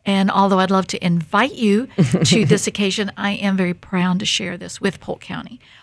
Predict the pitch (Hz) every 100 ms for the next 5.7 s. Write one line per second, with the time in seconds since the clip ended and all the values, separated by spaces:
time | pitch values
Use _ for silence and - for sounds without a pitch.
0 | _ - 196 196 202 - - 202 - 226
1 | 233 214 185 - - - - _ _ -
2 | 202 202 208 196 - 185 180 - 202 208
3 | 208 - 190 - 190 - 170 - 190 -
4 | - _ - 208 208 202 - 202 226 226
5 | - 180 - - - 196